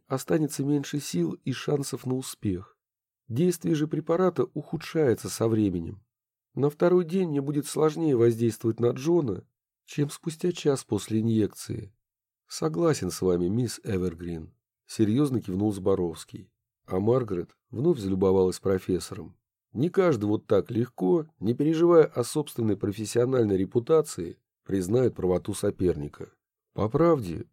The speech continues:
у самого руки чешутся приступить, да и время поджимает. "Джон в критическом состоянии", едва слышно подметила мисс Эвергрин,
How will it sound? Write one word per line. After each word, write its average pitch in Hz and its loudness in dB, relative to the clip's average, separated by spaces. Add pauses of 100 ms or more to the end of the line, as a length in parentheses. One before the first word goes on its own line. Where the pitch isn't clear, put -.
(100)
у 135 -2
самого 175 0
руки 120 -2
чешутся 90 -6
приступить, 90 -6 (260)
да 98 0
и 151 8
время 165 2
поджимает. 95 -2 (600)
"Джон 127 -2
в - -12
критическом 123 -6
состоянии", 123 -2 (400)
едва 98 2
слышно 120 -2
подметила 92 0
мисс 110 -2
Эвергрин, 80 -2